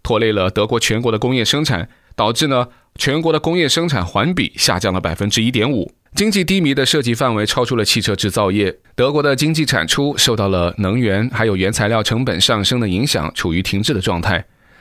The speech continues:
这种影响呢，自俄罗斯去年入侵乌克兰起，一直都挥之不去。包括大众汽车和化工巨头巴斯夫在内的德国知名企业，或推迟了扩张计划，或宣布将在有诱人的激励措施的地方，包括北美和中国建厂。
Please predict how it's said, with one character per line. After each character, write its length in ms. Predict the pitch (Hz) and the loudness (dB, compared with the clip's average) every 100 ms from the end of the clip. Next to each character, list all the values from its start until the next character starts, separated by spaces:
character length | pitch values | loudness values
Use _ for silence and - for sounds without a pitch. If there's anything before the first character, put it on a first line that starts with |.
| - | -6
这 120 | - | -2
种 160 | 156 127 | 0 0
影 100 | 147 | 0
响 220 | 170 95 | 0 0
呢， 140 | 107 | -2
自 180 | 117 127 | 0 -2
俄 140 | 117 107 | 0 0
罗 160 | 120 | 0
斯 120 | 123 135 | 0 -2
去 180 | - | 0
年 260 | 120 90 95 | 0 0 -2
入 140 | 139 110 | -2 -2
侵 220 | - 123 | 0 0
乌 100 | 139 | -2
克 100 | 131 | 0
兰 180 | 131 95 | 0 0
起， 320 | 123 - 76 - | 0 -2 -2 -2
一 120 | 113 | -2
直 160 | 95 87 | 0 0
都 100 | 87 | 0
挥 180 | 98 90 | 0 -2
之 140 | 95 | -2
不 120 | 85 | -2
去。 300 | 82 120 - _ _ _ | 0 0 -2 _ _ _
包 120 | 117 | -4
括 240 | 110 127 113 | 0 0 2
大 180 | 120 110 | 2 0
众 160 | 117 | 0
汽 140 | 107 120 | 0 0
车 260 | 131 120 | 2 2
和 160 | 123 101 | 2 0
化 180 | 123 110 | 0 0
工 200 | 120 120 | -2 0
巨 160 | 127 | 0
头 320 | 107 95 104 120 | 0 2 2 0
巴 160 | - 110 | -2 0
斯 160 | - 123 | 0 -2
夫 160 | 127 | -2
在 180 | 120 120 | 0 0
内 100 | 104 | 0
的 100 | 104 | 0
德 200 | 98 104 | 2 0
国 180 | 123 113 | 2 0
知 160 | 113 143 | 0 0
名 160 | 131 | 0
企 220 | 143 - 95 | 0 0 2
业， 240 | 120 98 - - | 0 -2 -8 -14
或 240 | - 120 | 0 0
推 200 | 104 123 | 2 0
迟 160 | 117 117 | 0 0
了 100 | 107 | 0
扩 180 | - 127 | 0 0
张 200 | 127 127 | 0 0
计 160 | 151 | 0
划， 340 | 127 147 113 90 _ | 0 2 0 -2 _
或 140 | - | -2
宣 180 | 151 170 | 0 0
布 200 | 175 160 | 0 -2
将 280 | - 165 165 | 0 -2 0
在 280 | 160 175 123 - | 0 0 0 0
有 260 | 98 90 | 2 2
诱 220 | 156 190 | 2 0
人 220 | 123 95 123 | 2 0 2
的 180 | 120 | 0
激 160 | 101 123 | 2 0
励 140 | 123 | 2
措 200 | 104 127 | 0 0
施 140 | 104 110 | 0 0
的 80 | 95 | 0
地 160 | 113 | 0
方， 320 | 95 101 101 | 0 0 -2
包 160 | 98 101 | -2 -2
括 260 | 95 101 90 | 0 0 0
北 220 | - 90 | 0 0
美 160 | 123 80 | 0 -2
和 160 | 90 | -2
中 220 | 90 151 | -2 0
国 260 | 160 92 92 | 0 0 -2
建 240 | 131 139 | 0 -2
厂。 280 | 95 - 71 | 0 -2 -4